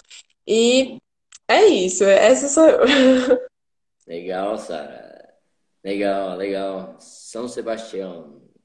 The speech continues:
Speaker 2: Nossa, Zé.
Speaker 1: Isso.
Speaker 2: A igreja tá funcionando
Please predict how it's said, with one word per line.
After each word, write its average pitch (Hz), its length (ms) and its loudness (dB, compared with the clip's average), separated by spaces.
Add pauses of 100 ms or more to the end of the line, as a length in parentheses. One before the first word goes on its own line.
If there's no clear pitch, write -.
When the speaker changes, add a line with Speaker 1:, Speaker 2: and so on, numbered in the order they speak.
(180)
Speaker 2:
Nossa, 92 400 -18
Zé. 98 300 -8 (260)
Speaker 1:
Isso. 220 600 0
Speaker 2:
A 113 40 -6
igreja 120 500 -2
tá 120 160 -8
funcionando 113 640 -14